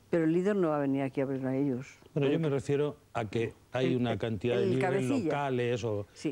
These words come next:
Speaker 1: el
Speaker 2: sí.
Speaker 1: cabecilla sí.
Speaker 2: Eh, no, no el gran
Speaker 1: Exacto.
Speaker 2: maestre o
Speaker 1: El
Speaker 2: el
Speaker 1: cabecilla
Speaker 2: gurú.
Speaker 1: del grupo sí. El cabecilla del grupo le va a convencer de que,
Speaker 2: Pero
Speaker 1: bueno,
Speaker 2: entra muy
Speaker 1: eh,
Speaker 2: suavemente,
Speaker 1: sí,
Speaker 2: ¿verdad?
Speaker 1: sí,
Speaker 2: Para
Speaker 1: claro,
Speaker 2: que la gente
Speaker 1: claro,
Speaker 2: se
Speaker 1: no,
Speaker 2: alerte.
Speaker 1: claro, claro.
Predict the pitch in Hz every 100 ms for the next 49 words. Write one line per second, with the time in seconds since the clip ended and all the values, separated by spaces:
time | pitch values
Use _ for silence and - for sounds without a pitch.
0 | - 175 185 190 202 302 311 339 - 156
1 | 107 151 156 143 156 147 139 127 127 143
2 | 139 131 123 120 113 110 101 120 139 131
3 | - 117 117 117 110 185 190 - 262 254
4 | - 202 202 196 202 240 269 294 - 139
5 | 123 - - 139 123 139 127 151 156 151
6 | 165 175 165 151 151 147 147 143 156 170
7 | - - - _ - 147 - 139 123 143
8 | 220 220 180 175 180 - 131 107 98 95
9 | 95 110 120 - - 147 214 233 190 190
10 | - 117 143 147 - - 156 175 233